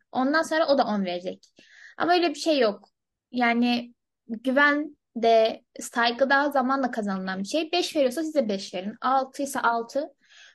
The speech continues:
O dengeyi tutturmak çok önemli. Çünkü,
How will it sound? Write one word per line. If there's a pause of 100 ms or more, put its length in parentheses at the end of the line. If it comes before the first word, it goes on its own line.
(100)
O
dengeyi
tutturmak
çok
önemli.
Çünkü,